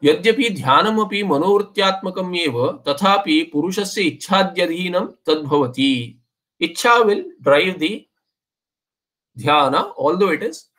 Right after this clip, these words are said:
manovritti. That manovritti, one can have a say that I will have this kind of a dhyana, I will imagine this kind of a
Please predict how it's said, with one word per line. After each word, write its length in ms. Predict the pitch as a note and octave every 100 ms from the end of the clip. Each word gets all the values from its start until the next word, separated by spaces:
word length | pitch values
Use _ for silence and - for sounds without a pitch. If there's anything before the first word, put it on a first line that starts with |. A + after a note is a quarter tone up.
| _ _ _
manovritti. 560 | C3 E3+ A3+ F3 - C3+
That 160 | C#3
manovritti, 720 | C#3+ C#3 A3 A#3+ G3 - F3+ E3
one 200 | D3+ E3
can 160 | E3+
have 220 | D#3+ E3
a 60 | E3
say 320 | - D3+ F#3
that 380 | G3 D#3 F#3+ - -
I 200 | C#3 D#3
will 180 | F3 D3
have 320 | D3 F3+ C#3+
this 180 | D3 -
kind 260 | G3+ G#3
of 140 | F#3 F#3+
a 80 |
dhyana, 540 | D3 C#3 D3 C3+ C#3 - _ _ _ _ _ _ _ _ _ _ _ _ _ _ _ _ _ _ B2+
I 120 | D3
will 160 | E3 D3
imagine 560 | C#3+ D#3 D3 G3 A3 C#3+
this 160 | C#3+
kind 220 | - D#3
of 140 | D3 D#3+
a 200 | F#3